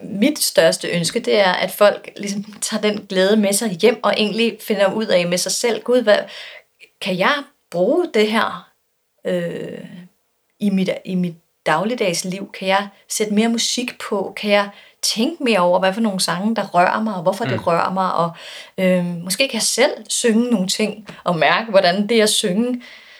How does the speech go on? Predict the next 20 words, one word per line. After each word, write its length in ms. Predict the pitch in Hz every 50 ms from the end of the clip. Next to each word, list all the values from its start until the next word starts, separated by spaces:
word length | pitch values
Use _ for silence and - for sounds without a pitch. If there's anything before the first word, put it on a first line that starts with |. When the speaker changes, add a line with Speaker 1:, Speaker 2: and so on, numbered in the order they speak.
| - _ _ -
Speaker 1:
bare 280 | - - - 202 202 214
er 160 | 196 190 190 196 -
dejligt, 380 | 151 165 196 240 302 294 - - - - - -
og 60 | 185
sundt 260 | - 214 214 214 -
Speaker 2:
Ja. 60 | 220
Speaker 1:
og 60 | 214
godt, 200 | - 180 190 202
og 120 | 202 220 214
sådan 80 | - 196
noget, 80 | 190
ikke? 80 | 208 -
Altså, 160 | 202 202 202
så 120 | - - 202
det 120 | 208 233 208
er 40 | 208 233 226
den, 220 | 220 208 226 - - - 226 -
den 160 | 233 220 208
der 160 | 214 196 180
sådan 360 | 180 208 214 202 196 190 185